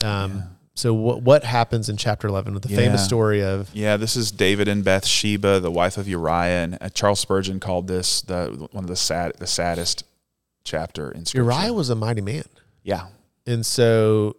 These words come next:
Speaker 1: so he's out at war during springtime.
Speaker 2: Right.
Speaker 1: Which technically David at this point is not an old man, so he should be
Speaker 2: Out,
Speaker 1: out to war.
Speaker 2: yeah, with his armies.
Speaker 1: He's not, and he's, he's lounged on the roof, looks over at another roof and sees Bathsheba,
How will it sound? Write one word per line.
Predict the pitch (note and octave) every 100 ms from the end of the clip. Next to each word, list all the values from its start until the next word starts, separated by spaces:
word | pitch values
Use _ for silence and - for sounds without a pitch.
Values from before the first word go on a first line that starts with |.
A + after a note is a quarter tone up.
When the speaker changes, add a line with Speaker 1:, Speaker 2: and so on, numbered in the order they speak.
| _
Speaker 1:
so | - - A#2+ G#2+ G#2 G#2
he's | G2+ G#2 C#3+ D#3
out | D3 C#3
at | C3
war | A2 G2+ G2+ G#2+ G#2+ A2+
during | A2 A2+
springtime. | - G2+ F#2+ F#2 F#2 A2 - _
Speaker 2:
Right. | F#2+ F2 E2+ - _
Speaker 1:
Which | B2+ B2+ - - C#3 - _ -
technically | G#3 C4 F#3+ C3+
David | A#2+ B2 D#3 A#3 G#3
at |
this | B2+ -
point | - C3
is | -
not | C3+
an | B2
old | G#2+ G2+
man, | G2+ A#2+ G2
so | - G2+
he | D3
should | F3+ - G#2+
be | G#2 G2+ G2 - _ _ _
Speaker 2:
Out, | E2 F#2+
Speaker 1:
out | G#2+ G#2
to | A#2
war. | G2 F#2+ G2
Speaker 2:
yeah, | F2
with | F#2
his | G2
armies. | G2 F#2+ F2 F2+ - -
Speaker 1:
He's | A2+ C3 D#3
not, | B2 C3 A2+ G#2+ - -
and | B2
he's, | A#2 C3+ B2
he's | A2 C3 A2+
lounged | A2+ A#2+ A2+
on | A#2+
the | A2
roof, | G2+ A#2+ A#2 G#2+
looks | A2+ G#2+ A2+
over | A2+ A2
at |
another | G#2 A2+ A#2+
roof | G2 G2+ -
and | G#2
sees | - G#2 G2+ -
Bathsheba, | - G#2 - - A#2+ A#2+ F#2+ G#2